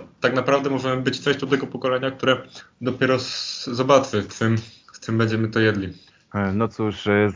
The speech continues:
Speaker 2: z racji tego, że tak, tak wręcz obrazowo, tak przyjemnie i tak, e, bajkopisarsko, niestety można powiedzieć,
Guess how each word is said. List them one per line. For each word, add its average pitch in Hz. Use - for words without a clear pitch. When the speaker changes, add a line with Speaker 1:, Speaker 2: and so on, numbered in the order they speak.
Speaker 2:
z 104
racji 113
tego, 113
że 104
tak, 123
tak 120
wręcz 117
obrazowo, 113
tak 107
przyjemnie 95
i 92
tak, 104
e, 101
bajkopisarsko, 107
niestety 110
można 107
powiedzieć, 104